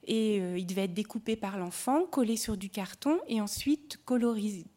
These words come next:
coloriés ou colorisés par lui. Certains étaient déjà colorés,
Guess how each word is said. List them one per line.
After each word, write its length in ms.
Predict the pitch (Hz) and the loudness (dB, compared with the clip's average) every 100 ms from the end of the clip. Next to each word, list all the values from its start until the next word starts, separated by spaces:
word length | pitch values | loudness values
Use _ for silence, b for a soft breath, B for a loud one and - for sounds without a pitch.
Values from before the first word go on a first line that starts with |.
| _ | _
coloriés 520 | 214 202 185 185 226 | -4 0 0 0 0
ou 60 | 262 | 2
colorisés 560 | 226 208 190 196 226 | 2 0 0 -2 -2
par 260 | 240 196 190 | 0 -2 -2
lui. 300 | 190 220 330 B B B | -2 0 -2 B B B
Certains 420 | - 247 - 285 | -4 -2 0 2
étaient 240 | 285 277 226 | 2 2 -2
déjà 320 | 214 214 254 | 0 0 -2
colorés, 520 | - 233 220 202 196 | 0 2 2 0 -4